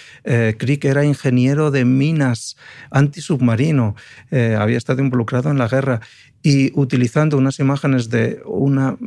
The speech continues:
persona maravillosa en su, en su talento y en su conocimiento, Rosalind Franklin, que tuvo una vida dramática y murió muy joven de, de cáncer de ovario. Y con esa, con ese, con ese trío,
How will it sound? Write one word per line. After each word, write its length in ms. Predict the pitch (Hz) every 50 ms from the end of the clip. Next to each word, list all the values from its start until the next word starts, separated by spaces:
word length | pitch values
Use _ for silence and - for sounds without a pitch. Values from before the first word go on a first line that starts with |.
| - - _ - - - _ _ _ -
persona 540 | 147 139 143 - - - 143 135 135 135 127
maravillosa 880 | 127 123 117 113 110 120 113 110 123 131 135 - - 135 127 120 117 -
en 280 | 135 120 120 117 110
su, 520 | - - - 123 117 113 110 110 110 110 -
en 100 | 120 117
su 160 | 120 - 127 117
talento 400 | - 110 107 120 131 135 - 123
y 60 | 123
en 40 | 120
su 120 | - 123
conocimiento, 640 | - 117 110 104 - 117 104 104 113 127 131 - 147
Rosalind 380 | 127 120 113 - 113 113 117 110
Franklin, 520 | - 123 123 131 131 - 143 143 147 143 - - - - - - - - - _ -
que 260 | - 143 131 - -
tuvo 340 | 143 - - - 131 127 135
una 140 | 127 123
vida 260 | 117 113 113 110 117 107
dramática 800 | 110 107 101 101 113 117 113 - 117 113 - 113 113 110 110 110
y 60 | 110
murió 320 | 113 110 110 120 127 131
muy 160 | 113 117 113
joven 360 | 107 - 120 117 110 107 104 104
de, 280 | 110 101 101 101 110
de 160 | - - 107
cáncer 340 | 107 - 107 104 - - 110
de 60 | 110
ovario. 460 | 107 98 110 107 107 107 104 101 98 - - - - - - - -
Y 220 | - 143 117 107
con 240 | - - 117 110 113
esa, 460 | 147 165 - - 165 156 151 156 - - 147
con 240 | - 135 120 117 120
ese, 600 | 131 139 - - 151 147 147 147 143 139 135 127
con 180 | - 135 113 120
ese 400 | 143 - - - 151 139 139 139
trío, 560 | 120 - - 151 165 165 170 156 139 135 139